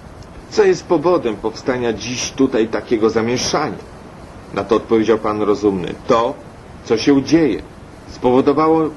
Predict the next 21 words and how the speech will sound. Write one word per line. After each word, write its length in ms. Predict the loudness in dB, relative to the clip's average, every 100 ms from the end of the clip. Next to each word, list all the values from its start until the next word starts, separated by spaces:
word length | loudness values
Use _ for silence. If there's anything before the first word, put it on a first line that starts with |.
| -4
niewłaściwe 920 | 0 2 0 -2 -6 -10 -6 -4 -2
odniesienie 600 | -2 -2 -4 -2 0 0
się 220 | 2 2 0
twoje 440 | -4 0 4 4
i 140 | 0
twego 340 | -4 -4 0 0
pana 520 | 0 -2 -2 -2 -4
w 60 | -2
stosunku 440 | -4 -2 0 0
do 140 | 0
generałów 560 | 0 0 2 2 0 0
Szaddai. 540 | -4 -4 -2 -2 -2 -6 -16 -20 -20 -20 -2
Popełniłeś 580 | 2 2 2 4 2 2
bowiem 320 | 0 2 -2 0
potrójny 560 | -2 0 2 2 2 0
błąd. 420 | 2 2 2 -4 -14 -20 -20 -20 -20 -20 -20 -4
Pierwszym 500 | 0 0 0 -4 -2
z 80 | -2
nich 280 | 0 -2 2
jest 240 | 2 2
to, 220 | -4 -4